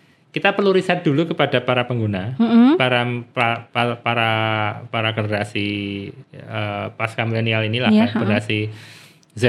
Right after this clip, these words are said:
Speaker 1: ini.
Speaker 2: Mm-mm.
Speaker 1: Kalian kalau ngaji pengennya kayak apa, gitu.
Speaker 2: Oke,
Speaker 1: Nah,
Speaker 2: heeh.
Speaker 1: sekarang fenomena menarik ya, misalnya ada Hafidhol misalnya gitu, satu
Speaker 2: Iya.
Speaker 1: produk gitu kan. Itu ternyata bisa mempengaruhi orang hafal Quran gitu kan. Mungkin dulu malah nggak ada gitu
Speaker 2: Iya,
Speaker 1: kan.
Speaker 2: benar,
Speaker 1: Makanya
Speaker 2: benar.
Speaker 1: juga, hanya kan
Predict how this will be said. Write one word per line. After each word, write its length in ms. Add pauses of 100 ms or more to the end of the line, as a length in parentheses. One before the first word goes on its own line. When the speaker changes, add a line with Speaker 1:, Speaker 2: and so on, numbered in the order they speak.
Speaker 1:
ini. 320
Speaker 2:
Mm-mm. 340 (500)
Speaker 1:
Kalian 380
kalau 300
ngaji 320 (340)
pengennya 380
kayak 160
apa, 240 (120)
gitu. 200 (180)
Speaker 2:
Oke, 380
Speaker 1:
Nah, 320
Speaker 2:
heeh. 240 (240)
Speaker 1:
sekarang 220
fenomena 360
menarik 300
ya, 80
misalnya 320
ada 200 (100)
Hafidhol 580
misalnya 160
gitu, 160
satu 160
Speaker 2:
Iya. 80
Speaker 1:
produk 260
gitu 200
kan. 120 (400)
Itu 220
ternyata 320
bisa 240
mempengaruhi 400
orang 180
hafal 280
Quran 340
gitu 140
kan. 180
Mungkin 260
dulu 220
malah 160
nggak 160
ada 220
gitu 100
Speaker 2:
Iya, 160
Speaker 1:
kan. 20
Speaker 2:
benar, 140
Speaker 1:
Makanya 160
Speaker 2:
benar. 80
Speaker 1:
juga, 180 (280)
hanya 180
kan 140